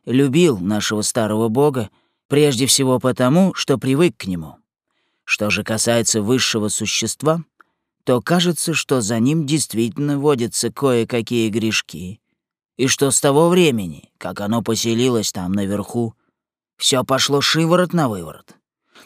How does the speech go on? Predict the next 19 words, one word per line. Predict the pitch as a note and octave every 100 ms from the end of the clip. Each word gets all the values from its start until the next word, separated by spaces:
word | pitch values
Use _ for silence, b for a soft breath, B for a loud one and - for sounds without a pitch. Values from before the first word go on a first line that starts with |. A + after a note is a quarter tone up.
| b
Одним | - G#2+ E3+ G3
словом, | - G#2+ F#2 E2+ D#2+
наши | A2+ C#3+ C#3+ E3+
законодатели | D3+ E3+ F3+ F3 E3+ B2 A2+ G#2 A#2 B2+ D3 - -
объявили | C3 B2+ C#3 D3 D#3+ D3
полную | - D#3+ E3 F3 F3
несостоятельность | F3 E3+ F3 - F#3+ F3 G#2 - - - -
этого | D#2 E2 F#2 F2 b b b
существа. | - - G#2+ A2+ G#2+ C#3 D#3 F#3 - _ _ _ _ _ _ _ _ _ _ _ _ _
Морис | C3 C3 B2+ F3 F#3+
пожал | - C3+ F#2+ G2+ F#2+
плечами. | G#2 F#2 - D#2 D2 C#2+ - _ _ _ _ _ _ _ _ _ _ _ _ _ _ -
"Да | E2+ G2+
пожимай | A2 A2 A#2 B2 C3+ C3+
плечами | C#3+ C#3+ D#3 D#3
сколько | C#3+ - B2 -
угодно", — | A2+ G#2+ B2+ F2+ D2+ D#2+
сказал | - - G2 F2+ G#2+
Лорен. | F2+ E2 D2 -